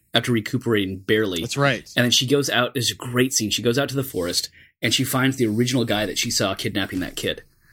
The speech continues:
Speaker 1: And she's, like, yelling at him,
Speaker 2: Mm-hmm.
Speaker 1: like, "Say something, you know, I, I'm right here. Talk to me. I can see you. I know that you're real. My friend saw you,"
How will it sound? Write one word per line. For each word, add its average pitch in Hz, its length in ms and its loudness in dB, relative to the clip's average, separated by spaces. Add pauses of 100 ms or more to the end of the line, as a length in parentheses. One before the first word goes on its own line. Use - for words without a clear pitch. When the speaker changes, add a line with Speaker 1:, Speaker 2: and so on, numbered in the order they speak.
(640)
Speaker 1:
And 151 80 0
she's, 117 180 -2
like, 101 200 -4
yelling 104 280 0
at 82 120 -2
him, 82 220 -8
Speaker 2:
Mm-hmm. 117 240 -8
Speaker 1:
like, 92 380 -4
"Say 170 280 2
something, 127 460 2
you 107 80 -2
know, 104 160 0
I, - 180 2
I'm 131 120 0
right 165 180 2
here. 185 240 0
Talk 185 260 0
to 151 80 -2
me. 123 80 4
I 123 80 2
can 165 140 0
see 214 180 4
you. 160 140 6
I 135 60 2
know 175 120 2
that 190 120 4
you're 151 120 -2
real. 156 220 2
My 113 100 0
friend 190 260 2
saw 170 220 2
you," 113 360 0